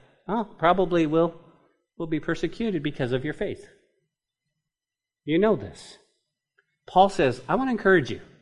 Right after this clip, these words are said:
I wanna encourage you. Regardless of what you have coming in twenty twenty-four, twenty twenty-five, twenty twenty-six, twenty thirty, regardless of what you have coming,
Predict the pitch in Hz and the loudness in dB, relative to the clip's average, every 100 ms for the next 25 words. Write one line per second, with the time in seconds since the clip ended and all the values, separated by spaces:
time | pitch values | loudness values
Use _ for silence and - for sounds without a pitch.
0 | _ _ _ _ _ _ _ _ - 247 | _ _ _ _ _ _ _ _ -8 -4
1 | 240 190 170 123 98 87 _ _ _ _ | -4 -2 0 -2 -6 -16 _ _ _ _
2 | - 156 190 240 269 254 185 165 160 156 | -8 -2 4 4 4 0 2 2 2 0
3 | 151 165 139 - 175 160 135 123 156 151 | 4 6 6 4 2 2 2 0 -2 -2
4 | 143 156 143 135 143 117 101 - 151 156 | -2 0 0 2 2 2 0 -2 -2 -2
5 | - 156 139 139 117 107 - 143 156 165 | -2 -2 4 6 6 4 0 -2 0 -2
6 | 156 147 131 110 - - - - - - | -2 -2 -2 -2 -2 -14 -20 -20 -20 -2
7 | 160 170 175 175 143 123 110 110 123 170 | 2 4 2 2 2 4 2 -2 0 0
8 | 214 202 165 170 156 160 160 151 180 185 | 0 -2 -4 -4 -2 0 0 0 -2 0
9 | 123 | -2